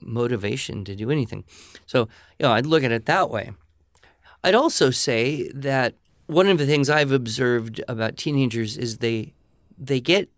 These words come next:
interested when you give them responsibility. So, y-, you know, one of the things, uh, John Taylor Gatto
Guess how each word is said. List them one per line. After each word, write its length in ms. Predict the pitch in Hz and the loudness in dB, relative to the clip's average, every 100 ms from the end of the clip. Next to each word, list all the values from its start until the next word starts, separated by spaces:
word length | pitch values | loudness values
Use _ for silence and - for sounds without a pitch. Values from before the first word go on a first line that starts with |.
| - | -2
interested 800 | 156 175 - 131 - - 110 117 | 0 2 0 -4 -4 -6 -8 -4
when 180 | 127 | -4
you 80 | 117 | -4
give 220 | 113 127 | -2 -4
them 180 | 120 117 | -2 -4
responsibility. 1000 | 110 - 120 110 - 107 117 107 110 - _ _ _ _ _ - | -4 -6 -6 -8 -8 -6 -6 -6 -10 -18 _ _ _ _ _ -16
So, 460 | - 139 120 117 113 _ - _ _ _ _ _ _ _ _ | -8 0 0 0 -4 _ -20 _ _ _ _ _ _ _ _
y-, 140 | - - | -20 -18
you 180 | - 147 | -2 0
know, 340 | 131 120 113 - - | 2 0 -4 -10 -20
one 260 | - 151 156 | -10 0 4
of 80 | 156 | 4
the 100 | 131 | 4
things, 400 | 151 139 131 120 | 4 4 4 2
uh, 160 | 113 110 | 0 0
John 280 | 135 151 | 2 2
Taylor 260 | 135 143 117 | 2 0 -2
Gatto 500 | 107 131 117 87 98 | 0 0 0 -2 -8